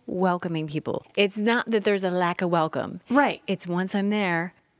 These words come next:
Speaker 1: how am I supposed to act?
Speaker 2: You just be you.
Speaker 1: Okay.
Speaker 2: You just be you. And come in and browse the booths and let yourself be surprised by some of them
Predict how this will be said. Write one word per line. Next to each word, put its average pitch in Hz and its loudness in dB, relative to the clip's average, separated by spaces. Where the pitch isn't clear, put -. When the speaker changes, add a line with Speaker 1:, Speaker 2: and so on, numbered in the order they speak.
Speaker 1:
how 170 -2
am 151 0
I 143 -2
supposed - -2
to - -4
act? - -12
Speaker 2:
You 226 0
just - -2
be 208 -4
you. 226 -4
Speaker 1:
Okay. 143 -8
Speaker 2:
You 214 2
just 202 -2
be 208 0
you. 170 -2
And 208 0
come 185 0
in 262 0
and 160 -2
browse 208 2
the 220 -2
booths 220 2
and 165 -2
let 175 2
yourself 214 0
be 214 2
surprised 190 0
by 196 2
some 185 -2
of 180 -4
them 175 -2